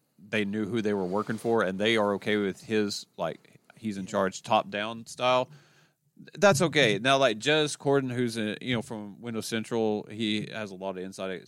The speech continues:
Speaker 1: But him and one other, like, guy that knows Inside Xbox have both been like, this is getting, like, super overblown through the news cycle. They're like, internally, they're like, "They're fine. They just locked a couple guys. That happens. They're moving on." It turns out those people weren't, like,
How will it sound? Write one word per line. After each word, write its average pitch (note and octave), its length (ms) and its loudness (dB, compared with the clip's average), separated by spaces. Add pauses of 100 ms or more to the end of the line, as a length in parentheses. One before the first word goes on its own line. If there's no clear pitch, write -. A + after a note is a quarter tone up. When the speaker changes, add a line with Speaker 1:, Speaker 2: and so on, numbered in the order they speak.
(140)
Speaker 1:
But F#2+ 220 -8
him B2+ 440 -2
and G2+ 540 -8 (100)
one G#2 160 -12
other, F#2 460 -6
like, E2+ 240 -10 (260)
guy G#2+ 220 0
that E2+ 140 -10
knows F#2 260 -10
Inside F2+ 400 -8
Xbox F2+ 300 -10
have A2 160 -6
both C3+ 200 0
been A#2 120 -8
like, F#2+ 180 -4 (480)
this D#3 180 0
is C#3+ 120 -2
getting, C3 300 0
like, G#2+ 160 -4
super A2+ 320 -4
overblown G#2 520 -4 (140)
through G2 120 -6
the F#2 100 -8
news F#2+ 220 -8
cycle. G#2+ 460 -4
They're G#2 100 -4
like, F2+ 200 -2
internally, G#2+ 500 -6
they're G2 140 -4
like, E2+ 220 -6
"They're B2+ 200 -2
fine. E2+ 420 -6
They G2+ 140 -6
just G2 180 -10
locked G2 160 -8
a G#2 60 -12
couple F#2+ 300 -10
guys. F2 420 -6 (160)
That F2+ 160 -4
happens. E2+ 520 -8 (540)
They're G2 120 -6
moving F2+ 280 -6
on." D#2+ 260 -4
It F2+ 140 -8
turns F#2 240 -8
out E2+ 200 -4
those F2+ 140 -8
people F2+ 440 -8 (240)
weren't, A#2 220 -6 (100)
like, G2+ 240 -2